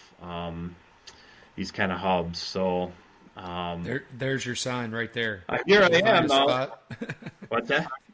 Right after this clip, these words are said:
Speaker 2: I said, "There's your
Speaker 1: Yeah.
Speaker 2: sign, guys."
Speaker 1: Oh, I
Speaker 2: For
Speaker 1: find
Speaker 2: all you guys
Speaker 1: lots of 'em like
Speaker 2: listening.
Speaker 1: that. Yeah.
Speaker 2: Yeah, like, you get to
Speaker 1: Yeah.
Speaker 2: a spot and your cell cam don't work, well, guess what? You might have found, found the right spot to be hunting.
Speaker 1: Yep. Yep. And, uh,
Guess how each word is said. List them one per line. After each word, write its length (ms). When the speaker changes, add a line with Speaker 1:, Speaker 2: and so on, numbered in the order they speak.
Speaker 2:
I 60
said, 320
"There's 260
your 80
Speaker 1:
Yeah. 360
Speaker 2:
sign, 100
guys." 420
Speaker 1:
Oh, 60
I 20
Speaker 2:
For 140
Speaker 1:
find 100
Speaker 2:
all 80
you 60
guys 320
Speaker 1:
lots 20
of 60
'em 60
like 120
Speaker 2:
listening. 120
Speaker 1:
that. 80
Yeah. 320
Speaker 2:
Yeah, 300
like, 260
you 140
get 200
to 80
Speaker 1:
Yeah. 60
Speaker 2:
a 40
spot 320
and 80
your 80
cell 240
cam 260
don't 220
work, 320
well, 120
guess 300
what? 240
You 100
might 180
have 80
found, 320
found 200
the 40
right 200
spot 240
to 60
be 180
hunting. 280
Speaker 1:
Yep. 360
Yep. 420
And, 400
uh, 480